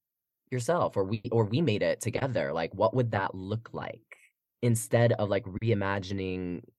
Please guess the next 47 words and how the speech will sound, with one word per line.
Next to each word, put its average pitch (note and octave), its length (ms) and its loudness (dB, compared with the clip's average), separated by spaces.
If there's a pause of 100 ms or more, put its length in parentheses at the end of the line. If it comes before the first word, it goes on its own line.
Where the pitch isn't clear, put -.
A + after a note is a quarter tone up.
y-, G#2+ 240 -8 (460)
you B2 180 -4
know, G2+ 320 0
these G#2 440 -6 (440)
sort A#2 320 4
of, G#2+ 280 6 (120)
um, F#2 680 -2 (240)
secondary C3+ 760 0
or A#2+ 240 2
extra A#2+ 240 -2
characters A#2 640 0
and F#2+ 100 0
allowing F#2+ 540 2
them F#2+ 420 0
to - 100 -12
take G#2 180 -6
up - 80 -2
space F#2 340 -6
as F#2 80 -10
queer F#2+ 220 -4
people? G2 360 -4
Like, F2 300 -4
what D2+ 320 0
if A#2+ 260 4
everyone A2 560 0
in G#2+ 80 2
the G#2 80 2
world G2+ 340 0
was F#2 160 -8
queer? D2+ 520 -6
What F#2 120 -2
if A2 120 -6
you A2 80 0
saw G2 320 0
everyone G#2 640 2
through G2+ 140 -4
your G2 360 -2
eyes? F2 340 -4
What F#2 120 -6
if A2+ 60 -10
the G#2+ 80 -6
titular A2 640 -4
characters F#2+ 800 -4
that F#2 120 -6
we F2 140 -4
really G2 260 -4
follow, E2 720 -4